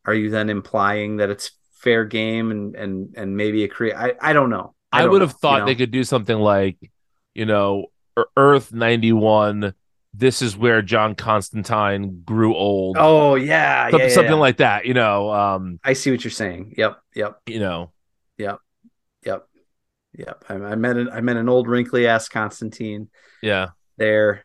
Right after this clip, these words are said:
Speaker 1: Yep, yep, yep. Yeah, that's interesting. I, I, I do think there's stuff to be done later with that. I think the
Speaker 2: Yeah.
Speaker 1: I think, honestly, this is clearly just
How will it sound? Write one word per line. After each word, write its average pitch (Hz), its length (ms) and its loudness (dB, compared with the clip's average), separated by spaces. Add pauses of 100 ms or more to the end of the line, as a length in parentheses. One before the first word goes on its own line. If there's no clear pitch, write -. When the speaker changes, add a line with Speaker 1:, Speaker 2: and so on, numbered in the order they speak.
(120)
Speaker 1:
Yep, 101 300 -2 (580)
yep, 60 140 -8 (260)
yep. - 240 -18 (1160)
Yeah, 127 340 0
that's 131 220 -4
interesting. 110 480 -8 (420)
I, 170 480 2
I, 170 120 2
I - 20 4
do 175 320 -2
think 156 320 -2
there's 147 340 -2 (240)
stuff - 400 -2
to 127 80 -16
be 123 80 -6
done 113 220 -2
later 95 260 -6
with 104 160 -10
that. 107 300 -8
I 113 80 -8
think 131 260 -6
the 175 80 0
Speaker 2:
Yeah. 92 220 0 (880)
Speaker 1:
I 180 240 2
think, 147 580 -4 (260)
honestly, 120 840 -2 (1120)
this 135 220 -2
is 127 160 -8
clearly 160 640 2
just 135 320 -6